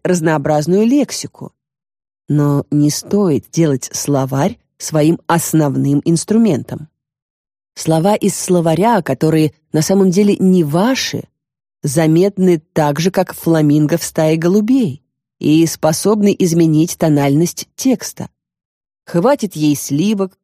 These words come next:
«хватит сахара», «хватит чая» звучит совсем не так, как «хватит ей сливок», «достаточно сахара», «довольно чая». Повторы портят текст,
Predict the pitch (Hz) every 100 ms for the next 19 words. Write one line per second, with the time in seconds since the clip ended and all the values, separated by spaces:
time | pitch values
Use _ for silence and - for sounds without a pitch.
0 | _ - 220 277 165 - - 147 185 175
1 | 175 165 165 _ - 175 202 233 233 -
2 | - - 165 147 147 170 180 _ _ _
3 | _ - 143 147 - 143 147 147 151 147
4 | - 180 - - 151 - _ _ _ _
5 | - 226 302 302 226 226 208 - 151 131
6 | 127 196 - _ _ _ - 185 202 -
7 | 175 147 - 143 131 - 101 - 175 208
8 | - _ _ _ 165 170 160 139 135 156
9 | 180 - 269 135 151 _ _ _ _ _
10 | _ _ _ _ _ _ 170 165 - 254
11 | 214 127 - _ - 240 240 220 - -
12 | - 240 247 -